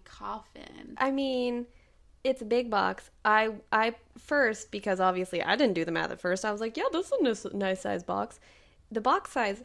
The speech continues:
Speaker 2: fine, whatever. You're gonna go put some storage stuff in it? Cool, we're gonna go to storage. But the minute that you stop on the way there and you're like, "I'm gonna get rid of this. Uh, we have to get rid of it." As the person helping her, I'd be like, "Okay."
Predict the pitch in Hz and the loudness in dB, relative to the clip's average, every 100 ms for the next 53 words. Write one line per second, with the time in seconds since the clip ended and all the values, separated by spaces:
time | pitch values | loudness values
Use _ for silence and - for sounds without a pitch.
0 | - 220 185 - - - - - - - | -8 -4 -2 -4 -10 -8 -8 -10 -14 -20
1 | - - 233 254 233 226 220 254 - 240 | -20 -8 -2 -2 2 0 0 -2 -2 -6
2 | - 226 233 - 240 240 247 - 220 185 | -4 -4 -4 -4 -4 -4 -6 -6 -6 -4
3 | 202 208 202 196 208 226 - - - 240 | -4 -2 -4 -4 -4 -4 -8 -20 -10 -2
4 | 214 202 226 302 359 403 330 233 294 277 | 0 2 2 2 2 2 0 2 2 2
5 | - 277 247 269 254 233 226 233 220 226 | 0 6 8 8 6 4 4 4 4 4
6 | 233 214 202 190 208 196 180 180 170 165 | 4 4 4 4 2 2 4 4 4 2
7 | 165 160 175 - - - - 202 202 277 | 0 0 0 -4 -14 -10 2 4 6 4
8 | 302 - 349 285 285 339 349 - _ - | -2 -4 0 0 0 -2 -4 -8 _ -20
9 | - - - - - 214 202 202 226 214 | -20 -18 -12 -4 2 2 2 -4 -4 -4
10 | 202 185 196 202 240 247 247 208 208 202 | -4 -2 -2 -2 -4 0 0 0 -2 -2
11 | 202 - - - 214 - - 180 - 170 | -4 -14 -10 -4 -4 -4 -8 -6 -6 -12